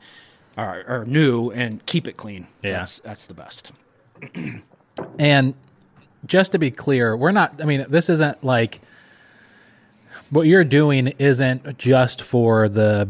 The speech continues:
Speaker 2: beer aficionado or the beer snob that just wants a great tasting beer.
Speaker 1: Yeah.
Speaker 2: This is just, this is, what you're doing is primarily about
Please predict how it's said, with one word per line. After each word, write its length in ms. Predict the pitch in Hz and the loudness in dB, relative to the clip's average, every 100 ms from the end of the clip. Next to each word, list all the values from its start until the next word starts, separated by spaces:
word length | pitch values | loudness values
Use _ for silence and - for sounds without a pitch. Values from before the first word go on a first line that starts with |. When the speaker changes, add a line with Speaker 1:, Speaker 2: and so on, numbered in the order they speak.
| 92 | -2
Speaker 2:
beer 600 | 117 117 113 110 107 107 113 | 2 2 2 0 -2 -4 -8
aficionado 800 | - 117 - 110 104 107 104 | -6 -6 -2 0 2 2 2
or 100 | 101 | 2
the 100 | 101 95 | 0 -2
beer 200 | 107 101 | -4 -4
snob 640 | - 110 98 92 95 92 - - | -4 -4 -2 -2 -4 -6 -18 -4
that 140 | 113 104 | -2 0
just 200 | 117 113 | 0 0
wants 220 | 110 107 | -2 -4
a 40 | |
great 380 | 95 104 104 110 | -6 -4 -4 -6
tasting 420 | - 101 - 95 92 | -6 -6 -4 -8 -2
beer. 400 | 107 92 87 - | -2 -2 -4 -10
Speaker 1:
Yeah. 180 | 87 73 | -14 -8
Speaker 2:
This 220 | 117 127 135 | -2 0 0
is 220 | 113 - - | -2 -6 0
just, 260 | 117 113 | 0 2
this 340 | 123 127 123 135 | 0 0 0 0
is, 160 | 110 | -2
what 100 | 123 | -2
you're 140 | 135 131 | -2 0
doing 240 | 131 120 | 2 2
is 180 | 110 104 - - | 2 0 -8 -8
primarily 600 | - 113 113 113 110 104 | 0 2 4 4 4 2
about 380 | 98 101 104 | 0 0 -2